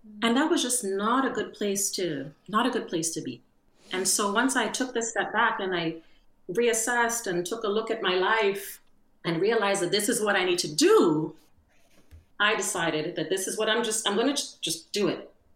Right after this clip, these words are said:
Speaker 2: And, and whoever wants to come along with me, they're welcome to come along. And we hope that along the journey, we'll bring more people with us. And,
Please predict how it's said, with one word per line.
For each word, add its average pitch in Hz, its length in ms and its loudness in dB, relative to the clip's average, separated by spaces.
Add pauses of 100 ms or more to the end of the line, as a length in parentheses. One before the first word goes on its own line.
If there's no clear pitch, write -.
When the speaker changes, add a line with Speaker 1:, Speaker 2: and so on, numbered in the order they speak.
Speaker 2:
And, 175 300 0
and 180 100 2
whoever 262 260 2
wants 254 280 2
to 262 60 0
come 254 180 0
along 233 260 2
with 240 140 2
me, 240 100 2
they're 160 180 2
welcome 220 340 0
to 240 100 0
come 226 180 -2
along. 220 400 0 (300)
And 190 120 2
we 202 80 2
hope 254 260 2
that 190 140 4
along 208 340 4
the 226 80 6
journey, 208 320 2
we'll 202 220 2
bring 233 200 4
more 233 200 4
people 220 300 0
with 208 240 -4
us. 240 360 2
And, 175 280 0